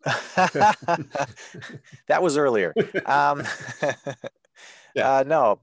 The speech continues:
Speaker 2: but, uh, yeah, it does definitely turn into a carnival, uh, starting with what happened next, actually. So A J Styles' music hits. Um, I'm always happy to see A J Styles.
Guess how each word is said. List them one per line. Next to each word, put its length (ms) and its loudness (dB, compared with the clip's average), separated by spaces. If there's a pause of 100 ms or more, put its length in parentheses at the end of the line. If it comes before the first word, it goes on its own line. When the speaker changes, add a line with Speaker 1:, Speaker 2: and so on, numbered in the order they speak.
Speaker 2:
but, 280 0
uh, 260 4 (200)
yeah, 360 2 (400)
it 240 -8
does 220 2
definitely 420 -2
turn 220 -6
into 200 -4
a 60 0
carnival, 800 2
uh, 520 0
starting 500 0
with 180 -6
what 120 -2
happened 320 -4
next, 320 -6
actually. 420 -8
So 360 -10 (320)
A 100 -4
J 140 -4
Styles' 380 0
music 320 -8
hits. 400 -4 (320)
Um, 400 -8
I'm 120 0
always 220 0
happy 280 -2
to 60 -10
see 280 -10
A 40 -12
J 160 -10
Styles. 600 -8